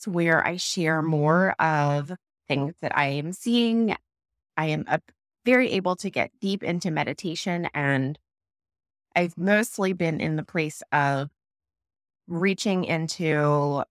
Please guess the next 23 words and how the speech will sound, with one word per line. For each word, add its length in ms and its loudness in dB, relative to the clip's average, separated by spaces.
um, 320 2
my 220 2
own 220 4
self 460 4
and 220 2
then 340 0
just 380 -8
having 480 0
the 140 2
ability 480 2
to 340 -4
read, 580 -2
um, 520 2
if 180 -2
other 260 0
people 480 -4
are 460 4
willing 560 2
to 200 -2
allow 240 2
that 220 0
to 80 -8
happen 540 -2